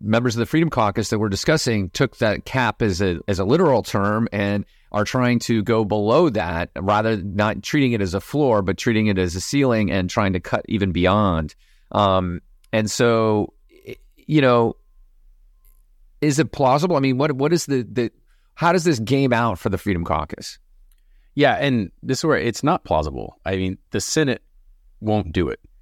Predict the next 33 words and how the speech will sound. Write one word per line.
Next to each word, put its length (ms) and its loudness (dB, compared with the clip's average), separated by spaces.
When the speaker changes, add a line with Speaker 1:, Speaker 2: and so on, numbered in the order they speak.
Speaker 2:
I 40 -4
mean, 140 2
the 100 0
Senate 260 0
is 160 0
not, 300 2
the 180 -4
Senate, 340 2
how, 260 2
uh, 120 -2
both 400 2
Republicans 480 0
and 180 2
Democrats 380 -2
have 120 -6
said, 360 0
"We, 200 2
we 220 -2
went 180 2
through 160 0
the 300 0
hard 240 0
process 360 -2
of 120 -2
getting 240 2
a 20 2
deal. 400 -2
We're 100 -4
gonna 140 0
stick 220 -6
to 80 -2
the 80 -2
de-, 240 -2